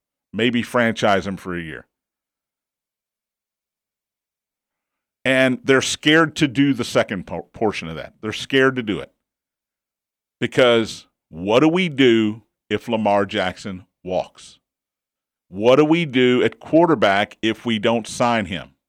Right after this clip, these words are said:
We don't have a backup that's ready to go. We don't have a backup that we think in two years from now will be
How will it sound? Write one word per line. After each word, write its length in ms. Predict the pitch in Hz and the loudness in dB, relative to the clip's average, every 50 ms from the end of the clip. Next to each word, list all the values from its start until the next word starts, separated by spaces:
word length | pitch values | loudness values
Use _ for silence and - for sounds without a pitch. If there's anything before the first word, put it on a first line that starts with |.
| _ _ - | _ _ -12
We 100 | 90 90 | -8 -4
don't 200 | 101 117 120 120 | 0 0 2 4
have 140 | 139 131 127 | 4 4 2
a 60 | 123 | 2
backup 480 | 101 131 143 165 156 - 135 120 - | 2 2 2 2 2 4 2 0 2
that's 220 | - 104 - - 113 | 0 -10 -8 -4 -2
ready 260 | 107 104 101 101 95 | 0 0 0 0 -4
to 80 | 92 82 | -6 -8
go. 320 | 92 85 82 92 107 _ _ _ _ _ _ _ _ _ _ _ _ _ _ _ _ _ _ - | -8 -6 -6 -6 -8 _ _ _ _ _ _ _ _ _ _ _ _ _ _ _ _ _ _ -10
We 100 | 101 101 | -6 -4
don't 200 | 107 110 117 120 | 0 0 2 2
have 140 | 127 123 | 2 2
a 60 | 127 120 | 2 2
backup 520 | 104 131 139 160 - - 135 123 120 - | 2 4 2 2 2 4 2 2 2 2
that 100 | 113 113 | -4 -2
we 100 | 110 113 | -2 -4
think 340 | 110 - 123 120 113 - - | -4 -2 -4 -4 -4 -4 -8
in 160 | 117 113 - _ - | -10 -10 -10 _ -16
two 180 | - - 151 143 | -8 -6 -4 -2
years 300 | 131 135 143 151 147 - | 0 0 2 2 0 -2
from 160 | - 123 113 | -4 -4 -2
now 220 | 107 101 101 110 | 0 0 0 0
will 120 | 113 107 95 | 0 -2 -4
be 320 | 87 113 107 104 110 - | -4 -4 -4 -4 -6 -8